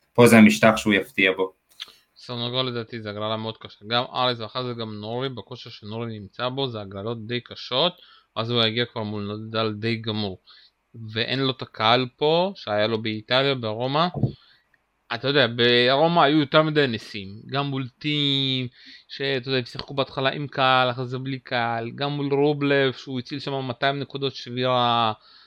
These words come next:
Speaker 2: וממצבים די הזויים, אה, וכבר הניסים נגמרו, גם ה-, הניסים המשיכו גם מול נובק בסט השני,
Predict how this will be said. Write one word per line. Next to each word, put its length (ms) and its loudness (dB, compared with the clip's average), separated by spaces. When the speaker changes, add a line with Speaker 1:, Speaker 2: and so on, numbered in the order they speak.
Speaker 2:
וממצבים 1200 -4
די 440 -2
הזויים, 760 -2
אה, 500 -2
וכבר 340 -2
הניסים 440 -4
נגמרו, 400 -2
גם 200 0
ה-, 120 4
הניסים 380 2
המשיכו 400 2
גם 120 2
מול 160 0
נובק 400 2
בסט 260 -4
השני, 500 -2